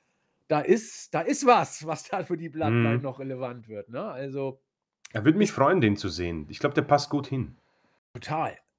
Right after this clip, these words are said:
Speaker 1: absolut. Ich will nur ganz kurz gucken. Ist der, äh, so, Fatu is part of the, äh, family. Okay, Logo.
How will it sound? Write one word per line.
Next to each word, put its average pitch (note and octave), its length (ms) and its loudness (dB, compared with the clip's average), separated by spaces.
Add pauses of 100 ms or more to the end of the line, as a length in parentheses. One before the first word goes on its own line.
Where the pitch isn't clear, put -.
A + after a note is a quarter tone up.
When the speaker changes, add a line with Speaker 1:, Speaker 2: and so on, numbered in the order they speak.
Speaker 1:
absolut. C#3 640 -4 (360)
Ich - 100 -18
will C3+ 80 -6
nur D#3+ 100 0
ganz D3 220 -4
kurz D3 180 -6
gucken. F3+ 300 -6
Ist - 260 -10
der, F#3+ 400 -2 (880)
äh, D#3 340 0
so, C#3+ 220 2
Fatu D#3 460 -2
is D3 100 -4
part D3+ 240 -2
of C#3 180 -4
the, D3 160 2
äh, B2 440 -4
family. E3+ 460 2
Okay, B2+ 280 0
Logo. F3 420 0